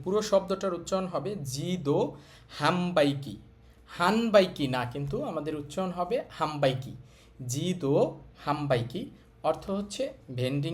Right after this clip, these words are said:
মেশিন। এটা অটোমেটেড একটা মেশিন বা স্বয়ংক্রিয় একটা মেশিন, যেটা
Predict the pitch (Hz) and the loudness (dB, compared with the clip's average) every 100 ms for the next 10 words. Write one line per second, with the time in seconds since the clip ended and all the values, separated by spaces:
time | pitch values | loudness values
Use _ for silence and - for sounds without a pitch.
0 | 156 120 120 - - - - - - - | -2 -4 -4 -10 -16 -20 -20 -20 -20 -20
1 | - - - - - 180 233 - 202 202 | -20 -20 -20 -20 -4 0 0 6 6 6
2 | 240 233 233 208 202 - - - - 143 | 0 0 0 -2 -2 -8 -12 -14 -6 -6
3 | 139 147 151 143 185 269 - 135 127 120 | -2 -2 -2 -4 -4 -6 -6 -2 -2 -2
4 | - - - 151 156 160 - 156 151 139 | -10 -8 2 2 2 -2 -8 -4 0 0
5 | 139 147 135 131 - 202 - 143 131 135 | 0 -2 -2 -4 -6 -10 -10 -8 -6 -2